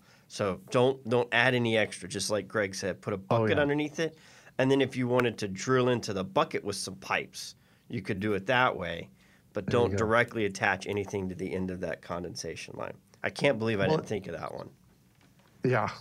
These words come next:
Speaker 2: <laughs> Well, and, yeah, the wh-, whole notion of water harvesting, whether we're harvesting condensate,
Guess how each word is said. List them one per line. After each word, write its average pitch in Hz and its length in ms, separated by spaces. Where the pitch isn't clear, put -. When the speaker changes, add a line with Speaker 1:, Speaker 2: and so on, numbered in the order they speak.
Speaker 2:
<laughs> 135 600
Well, 131 160
and, 135 280
yeah, 135 260
the 123 160
wh-, - 280
whole 165 260
notion 151 480
of 113 100
water 120 420
harvesting, 143 1000
whether 131 280
we're 120 160
harvesting 120 880
condensate, 135 840